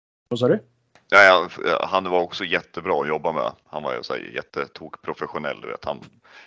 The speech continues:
Speaker 2: vi hade förväntat oss ingenting. Vi visste inte så här, han, för han frågade om vi skulle ha någon referensljud och vi bara, "Men gör din grej först och sen så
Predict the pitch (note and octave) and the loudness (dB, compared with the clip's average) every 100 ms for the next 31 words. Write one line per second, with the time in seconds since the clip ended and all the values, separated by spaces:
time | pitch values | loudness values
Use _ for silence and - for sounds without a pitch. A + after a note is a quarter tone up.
0 | _ F#2+ F#2 E2+ E2+ D2+ - G#2 F2+ E2 | _ -4 0 2 0 -2 -12 2 2 4
1 | F2 E2+ F2 E2+ D#2+ E2+ D2 D#2 F2 - | 0 -4 -4 -4 -4 -6 -4 -4 -4 -6
2 | D2+ - C#2+ C#2 E2+ - E2+ E2 E2 E2 | -8 0 2 2 0 -2 0 0 2 0
3 | F2 E2 C#2+ - D#2 D#2 D#2 D#2 - D#2+ | 2 -2 -4 -2 0 2 0 0 2 0
4 | D2+ E2 F#2+ C#2+ C2+ D2 C#2 C2+ C#2+ C#2 | 0 -6 -8 -6 -4 -2 0 0 -2 -8
5 | C#2+ F#2+ D2+ D2 D#2+ C2+ - - - - | 2 6 6 4 0 -2 -4 -8 -8 -4
6 | C2 - - | -6 -6 -10